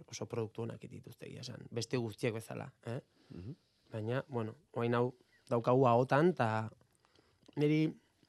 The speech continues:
Speaker 1: ikaragarri gustatzen zait.
Speaker 2: Bazkalosterako, esate baterako, oso aproposa da.
Speaker 1: Bai.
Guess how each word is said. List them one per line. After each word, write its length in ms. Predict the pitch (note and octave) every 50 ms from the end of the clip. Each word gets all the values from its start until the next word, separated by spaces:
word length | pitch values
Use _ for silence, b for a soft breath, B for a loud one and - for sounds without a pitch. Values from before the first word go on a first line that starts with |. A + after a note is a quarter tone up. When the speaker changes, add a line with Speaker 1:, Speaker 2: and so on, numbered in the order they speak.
| _ _ _ -
Speaker 1:
ikaragarri 480 | - D3 C3+ D3+ C#3 A#2+ A2 A2 A#2+
gustatzen 340 | A2+ A2 - - A2 A#2 A2+
zait. 220 | A2 A#2 A2+ - - - A2 B B B _ _
Speaker 2:
Bazkalosterako, 760 | - B2+ B2 - D3+ D3 C#3+ B2+ - C3 B2 B2 A#2+ - C#3+
esate 200 | C#3 - C#3 C3+
baterako, 440 | B2+ B2+ A#2+ B2+ B2 B2+ A#2 - D3
oso 140 | C#3+ - C#3+
aproposa 360 | C#3 C#3 A2+ A#2 A2+ - G#2+
da. 120 | A2 B2 D3 D#3 - -
Speaker 1:
Bai. 160 | - A2